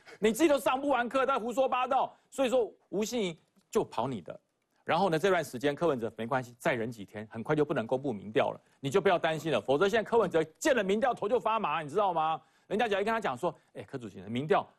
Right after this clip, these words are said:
Speaker 2: 好像又往下掉了。”哎，不要听他乱讲，那民调都，你听，听黄珊珊的，
Speaker 1: 哦。
Speaker 2: 黄珊珊的民调多强啊！
Speaker 1: 哦。
Speaker 2: 对，对，我马上就要追上赖清德了。那个侯友宜还甩在我很后面，所以当然了，民调是给你参考，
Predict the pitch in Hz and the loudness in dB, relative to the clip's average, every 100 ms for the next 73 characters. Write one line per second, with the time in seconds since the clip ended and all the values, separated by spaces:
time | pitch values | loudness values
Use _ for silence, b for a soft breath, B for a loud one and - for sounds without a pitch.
0 | _ - - - 185 180 95 - 135 202 | _ -18 -14 -8 -4 -4 -2 -4 0 2
1 | 131 - b _ - 127 131 127 127 127 | 2 -2 b _ -4 0 0 2 0 0
2 | 107 95 131 135 98 131 117 120 117 123 | -2 -8 -10 -8 -6 -2 -2 0 -4 -2
3 | 196 135 - 196 160 196 196 196 190 - | -4 -4 -2 0 0 0 0 2 0 -2
4 | - 220 202 185 175 196 233 254 202 214 | -4 0 0 2 0 0 2 2 2 2
5 | 233 165 196 226 135 180 160 202 180 160 | 0 2 0 0 -2 0 0 -2 -6 -6
6 | 170 254 220 247 285 196 247 233 233 233 | -2 0 2 0 0 0 0 2 2 2
7 | 220 175 233 190 151 156 - _ 220 226 | -2 -2 -2 0 2 2 -2 _ -2 2
8 | 208 165 226 180 147 139 151 147 214 170 | 2 2 2 2 0 -4 -4 -2 0 0
9 | 117 107 180 175 185 123 b b _ - | -2 -4 0 2 0 -2 b b _ 0
10 | 214 - _ 220 220 110 107 - - 127 | 0 -2 _ -4 -4 -6 -8 -10 -8 -6
11 | 175 202 151 123 98 - 123 135 131 - | 0 0 0 -6 -6 -8 -6 -6 -6 -8